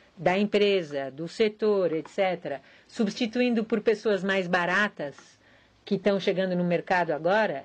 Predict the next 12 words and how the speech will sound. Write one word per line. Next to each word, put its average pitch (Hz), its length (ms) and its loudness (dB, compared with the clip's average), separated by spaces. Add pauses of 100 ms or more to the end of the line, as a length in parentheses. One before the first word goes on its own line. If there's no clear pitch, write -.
(120)
isso 320 360 0
é 214 140 2
um 233 140 -4
erro 226 300 0
tremendo. 277 1000 0 (500)
É 202 180 4
o 311 120 0
célebre 277 1000 -2
barato 202 500 0
que - 120 -16
sai 254 180 -4
caro. 214 420 0